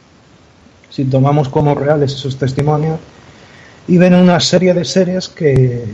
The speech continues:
unas veces se identifican con familiares y otras veces no los identifican, ¿no? Siempre son experiencias buenas, <clears throat> perdona, y, mm, dan a entender que son ángeles los que los vienen a recibir, ¿no?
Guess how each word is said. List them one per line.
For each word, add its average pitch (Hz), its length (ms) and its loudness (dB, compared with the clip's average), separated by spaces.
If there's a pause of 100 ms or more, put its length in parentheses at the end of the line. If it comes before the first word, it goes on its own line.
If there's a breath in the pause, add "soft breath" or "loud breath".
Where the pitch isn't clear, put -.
(120)
unas 165 240 2
veces 175 240 0
se 151 80 -6
identifican 147 560 -2
con 156 220 0
familiares 165 680 0
y - 40 -2
otras 147 220 0
veces 160 300 -4
no 156 100 -2
los 139 200 -2
identifican, 135 720 0
¿no? 185 160 -2 (1120)
Siempre 160 320 0
son 156 220 2
experiencias 135 580 -2
buenas, 185 400 2 (1800 loud breath)
<clears throat> 233 440 4
perdona, 165 400 -10 (920)
y, 214 320 2 (460)
mm, 165 300 -2 (580)
dan 196 240 2
a 202 40 4
entender 208 520 2
que 160 100 -2
son 170 180 0
ángeles 131 540 -4
los 151 160 -6
que - 100 -4
los 151 240 -2
vienen 180 260 -4
a 160 60 -2
recibir, 151 520 -2
¿no? 190 120 -2